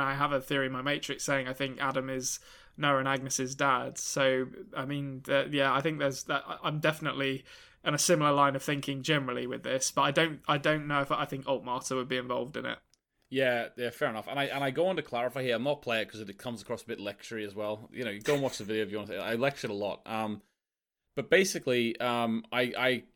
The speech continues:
Speaker 2: I was basically even saying that even if Jonas and Alt Marta aren't the parents, the, the Cain and Abel stuff does seem to be, to be within that storyline of those two siblings. You know, I,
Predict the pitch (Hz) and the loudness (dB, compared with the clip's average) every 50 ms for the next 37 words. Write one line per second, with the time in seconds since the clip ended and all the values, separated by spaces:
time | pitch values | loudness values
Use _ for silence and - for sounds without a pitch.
0 | - - - - 127 131 135 131 127 - - - 151 165 147 - 160 147 123 120 | -20 -14 -8 -2 0 0 2 0 -2 -4 0 0 2 2 2 0 -2 -2 -2 -2
1 | 113 - 127 123 120 113 113 - - 160 185 190 175 175 147 131 131 131 117 107 | -2 0 0 2 2 0 -2 -4 -4 -4 -2 0 2 2 4 4 4 4 2 2
2 | 117 117 120 120 120 117 - - - - 107 123 117 113 104 104 113 110 107 - | 0 0 2 0 0 -2 -2 -6 -8 -8 -6 -4 -4 -4 -4 -4 -4 -4 -4 -4
3 | 113 101 110 117 113 - 101 - 107 110 117 110 101 101 98 - - - - - | -6 -6 -6 -8 -8 -10 -10 -6 -4 -2 -2 -2 -2 -6 -8 -10 -10 -10 -10 -12
4 | _ _ _ _ _ _ _ _ - - 131 123 127 127 - 147 151 156 147 135 | _ _ _ _ _ _ _ _ -16 -14 -8 -6 -6 -4 0 0 2 2 4 4
5 | 127 127 131 120 120 113 - - 127 117 - - - - _ _ - - 139 131 | 4 4 2 2 0 -4 -4 -4 -2 -4 -4 -6 -14 -20 _ _ -8 -4 -2 -2
6 | 131 127 - - 131 123 123 120 117 110 101 110 - _ - - 127 101 117 117 | -2 -2 -4 -4 -2 -2 0 0 -2 -2 -4 -10 -16 _ -12 -10 -8 -6 -6 -6
7 | 117 - - - 127 104 110 113 110 107 113 - _ _ _ _ - 117 120 117 | -6 -8 -10 -12 -10 -6 -6 -4 -6 -6 -8 -12 _ _ _ _ -8 -6 -4 -2
8 | 120 120 117 113 110 104 - - - 117 113 110 110 113 107 104 98 95 107 104 | -2 -2 0 0 -2 -2 -4 -8 -10 -8 -6 -4 -4 -2 -4 -4 -6 -6 -8 -8
9 | 101 - 107 98 - - 113 95 101 95 90 90 98 113 110 107 104 | -8 -10 -12 -12 -10 -10 -10 -10 -10 -12 -12 -12 -10 -8 -4 -4 -4